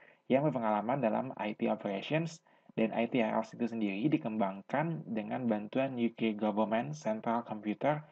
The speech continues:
and Telecommunication Agency, atau biasa disebut dengan singkatannya C C T A. Nah, untuk I T I L itu sendiri memiliki sejarah yang cukup panjang. Dimulai pada I-, I T I L versi satu, yaitu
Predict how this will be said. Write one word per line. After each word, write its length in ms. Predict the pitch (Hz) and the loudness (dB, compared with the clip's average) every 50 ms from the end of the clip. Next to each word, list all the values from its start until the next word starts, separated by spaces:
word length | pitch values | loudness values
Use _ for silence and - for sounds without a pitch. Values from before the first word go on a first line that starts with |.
| _ _ _ _ | _ _ _ _
and 160 | - 123 127 | 0 2 2
Telecommunication 880 | 123 123 107 107 - - 107 104 104 107 107 - - 110 - 131 123 - | 2 0 -2 -2 -2 -4 -6 -4 -4 -6 -6 -4 -6 -4 -4 -4 -4 -2
Agency, 560 | - 107 101 98 98 101 - - 101 95 95 - _ _ - - - - - - - | -2 -2 -2 -2 -4 -6 -6 -8 -8 -8 -8 -12 _ _ -20 -20 -20 -20 -6 0 2
atau 160 | 117 135 131 | 4 4 6
biasa 240 | 120 113 107 - 123 | 4 4 2 2 0
disebut 400 | 117 110 - 110 110 117 - - | -2 -2 -2 -2 0 0 0 0
dengan 240 | 110 104 107 107 | -2 -4 -4 -6
singkatannya 640 | - - 101 107 104 - 107 107 117 123 120 123 - | -6 -6 -6 -4 -2 -2 -2 -2 0 -2 -2 -4 -6
C 160 | _ - 120 | _ -8 -6
C 160 | 117 - 123 113 | -2 -2 -2 0
T 160 | - 104 95 | 0 0 0
A. 240 | 98 95 95 95 - _ _ _ _ _ _ - - - - - - _ _ - 107 | 0 -2 -2 -6 -10 _ _ _ _ _ _ -20 -20 -20 -20 -20 -20 _ _ -4 -4
Nah, 240 | 104 98 87 - _ - - - - _ _ - | -2 -2 -4 -8 _ -20 -20 -20 -20 _ _ -4
untuk 240 | 127 135 - 175 - - - - | -2 0 0 0 -2 -2 -2 2
I 160 | 131 127 127 127 | 2 2 2 2
T 160 | 139 131 - | 0 -2 0
I 160 | - 120 120 120 120 | 2 2 2 2 2
L 240 | 120 120 120 - - - - _ _ _ _ _ - _ _ _ _ _ _ _ _ _ - - | 2 0 0 0 -4 -8 -16 _ _ _ _ _ -20 _ _ _ _ _ _ _ _ _ -12 -8
itu 160 | - 123 117 | -6 -6 -4
sendiri 480 | - 139 143 131 101 104 110 120 147 | -2 0 0 0 2 2 0 -2 -2
memiliki 480 | 135 127 127 123 120 117 110 - 135 139 | -4 -4 -2 -2 0 0 -2 -2 -4 -6
sejarah 640 | - 127 117 107 98 92 95 101 98 - - - - | -4 0 0 0 0 0 0 -2 -4 -4 -8 -10 -8
yang 160 | 113 113 120 | -6 -6 -6
cukup 320 | 113 - - 127 - - | -6 -4 -4 -4 -4 -2
panjang. 320 | 101 104 101 107 92 90 - - - - - - - - - | -4 -4 -2 -2 -4 -4 -6 -14 -18 -20 -18 -20 -4 2 2
Dimulai 320 | 127 123 120 127 135 156 | 2 4 4 4 2 2
pada 400 | 151 156 120 110 107 107 110 - - - | 2 2 0 2 2 2 2 2 2 2
I-, 240 | 107 107 107 - - - _ _ _ _ - | 2 2 0 -2 -6 -14 _ _ _ _ -2
I 160 | 117 120 120 | -2 0 0
T 160 | - - - | 0 -2 -2
I 160 | - 110 107 107 | 0 0 0 2
L 240 | 107 113 123 127 | 2 2 2 2
versi 320 | 123 - - 117 - - 113 | 0 -4 -6 -8 -6 -2 -2
satu, 400 | 107 98 - - 120 135 160 180 175 - - - _ _ _ - | -2 -2 -2 -2 0 0 0 -2 -4 -8 -20 -20 _ _ _ -2
yaitu 320 | 120 117 117 - 160 147 | 0 0 2 2 0 0